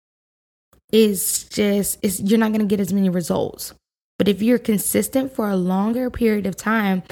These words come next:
but doing smaller things, you're still gonna see a big result because you're being consistent. So somebody who's working out, they may go to the gym for only thirty minutes,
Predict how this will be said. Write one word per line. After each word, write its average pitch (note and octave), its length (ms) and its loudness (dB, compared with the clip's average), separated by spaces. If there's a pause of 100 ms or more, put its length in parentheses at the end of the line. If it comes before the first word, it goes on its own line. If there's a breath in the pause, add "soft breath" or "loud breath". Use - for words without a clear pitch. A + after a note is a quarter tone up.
(180 loud breath)
but F#3+ 160 0
doing G#3+ 420 4
smaller F#3+ 680 0
things, A#3+ 640 -4 (600)
you're A3+ 200 4
still A3+ 300 4
gonna G#3 220 2
see G3+ 420 0
a F3+ 240 0 (100)
big G3 300 0
result F#3 640 -4
because F#3+ 320 -2
you're G3+ 100 0
being F#3+ 300 0
consistent. - 760 -6 (880 loud breath)
So A#3 140 2
somebody B3 480 4
who's A#3 260 0
working G3 500 -4
out, G3+ 500 0 (360 loud breath)
they A3+ 140 4
may C4+ 200 6
go G#3+ 160 2
to G#3+ 160 -4
the G3+ 120 0
gym G3+ 400 0
for - 200 -4
only G3+ 220 0
thirty G3 340 0
minutes, F#3+ 720 0